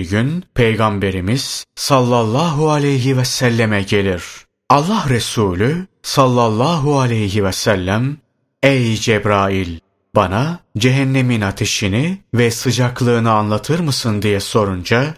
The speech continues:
Cebrail aleyhisselam şunları söyler: "Allah cehennem ateşini yarattı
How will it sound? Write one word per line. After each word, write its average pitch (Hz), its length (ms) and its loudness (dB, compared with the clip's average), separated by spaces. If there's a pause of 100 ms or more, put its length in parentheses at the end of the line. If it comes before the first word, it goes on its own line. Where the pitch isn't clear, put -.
(240)
Cebrail 117 640 2
aleyhisselam 117 880 0
şunları 147 460 0
söyler: 101 560 0 (640)
"Allah 110 680 0 (220)
cehennem 127 540 2
ateşini 127 520 0
yarattı 98 800 -2